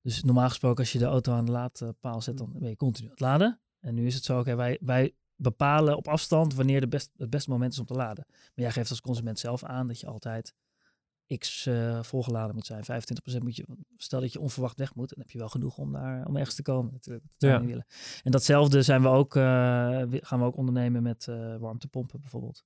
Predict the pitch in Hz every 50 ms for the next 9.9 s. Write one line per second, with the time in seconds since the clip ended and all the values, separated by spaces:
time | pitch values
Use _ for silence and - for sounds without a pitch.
0 | _ _ _ _ _ _ 131 135 123 - - 143 139 151 - 139 135 135 127 -
1 | - 135 127 123 - - - - 165 151 131 - - 131 131 123 135 139 - 127
2 | - - 123 127 - - _ _ _ - 175 - 123 123 123 127 123 - 156 151
3 | 147 147 127 131 123 123 113 _ _ _ _ _ _ - 135 127 - - 135 135
4 | - 131 123 120 120 131 170 196 - _ _ _ _ _ _ _ _ _ _ _
5 | _ _ _ - 165 156 151 - - 127 117 120 123 127 - - 139 131 143 180
6 | - _ - - - - - - - - - - - - - - - _ - -
7 | 139 135 135 131 131 131 131 131 131 135 - - _ - - 131 123 - 131 120
8 | - - 127 120 123 120 120 117 117 135 135 135 127 - - 143 - - - -
9 | - - - 123 - 123 113 117 - 113 123 139 - - 135 139 131